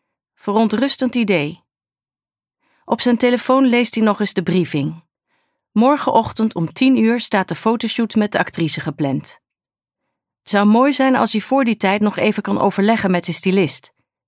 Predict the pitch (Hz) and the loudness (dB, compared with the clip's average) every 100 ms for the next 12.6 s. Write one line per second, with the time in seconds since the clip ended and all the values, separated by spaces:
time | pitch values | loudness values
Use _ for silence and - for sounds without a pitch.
0 | _ _ _ _ _ 196 220 208 180 196 | _ _ _ _ _ 0 2 2 2 2
1 | 240 269 - 226 214 196 240 254 247 - | 2 2 0 0 0 0 0 0 -2 0
2 | 233 240 226 220 208 196 - 214 214 175 | 2 4 4 2 2 0 0 0 0 2
3 | 214 139 - _ _ _ _ _ - 170 | 2 0 -4 _ _ _ _ _ -8 -6
4 | 190 180 190 196 190 175 196 220 208 175 | -2 0 0 2 2 2 4 4 2 0
5 | 160 165 160 160 160 156 151 156 - _ | 2 2 2 0 -4 -4 -6 -10 -12 _
6 | _ _ _ _ _ _ - 190 185 175 | _ _ _ _ _ _ 0 0 2 2
7 | 233 214 208 196 202 - 208 226 220 220 | 2 2 0 0 0 0 0 0 0 0
8 | 233 262 220 208 202 196 196 214 214 202 | -2 -2 -2 0 -2 -2 -2 0 2 0
9 | 190 185 - 214 240 233 262 269 202 - | 2 0 0 2 2 2 -2 -2 -2 -4
10 | - - 214 220 202 - 214 - 180 185 | -6 -2 0 0 -2 0 -2 -2 -2 0
11 | 170 202 - 170 202 208 190 - - 175 | 2 0 0 0 0 0 -4 -6 -2 0
12 | 190 202 220 226 - | 0 -2 0 -2 -4